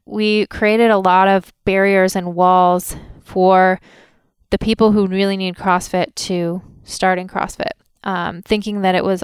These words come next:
all about the competition, all about these high-level athletes, when in reality, CrossFit is about the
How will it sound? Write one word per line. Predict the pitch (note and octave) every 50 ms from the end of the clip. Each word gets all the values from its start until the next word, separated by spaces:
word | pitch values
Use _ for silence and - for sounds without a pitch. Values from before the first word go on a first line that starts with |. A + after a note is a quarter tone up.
| -
all | - G3 F#3+
about | G3 F#3+ F#3+ -
the | -
competition, | - - G3 F#3 F#3 - F#3+ F#3 - - F#3 F3+ F3+ F3 F3 -
all | - F#3 F#3+ F#3+
about | F#3+ F#3 F#3 F#3 F#3 F#3 F3+ F3+ - - - - - - - - - - _ _ _ -
these | G#3 G3+ -
high-level | - - G3+ G3+ G3+ G#3 F#3+ F#3 - -
athletes, | - G#3 G#3+ G#3 G#3+ G3 F#3+ - - -
when | - G3+ G3 G3
in | - - G#3+ G#3
reality, | G#3 G3+ G#3 A3 B3+ C4+ C4 A#3 G#3+ G3+ G3 G3+ - - _ _ _ _ _ _ _ _ _ _ _ _ _ _ _ _
CrossFit | - A3 A3+ A#3+ B3 - - C4+ -
is | - A3 G#3
about | G#3+ G3+ G3+ F#3+ - -
the | - -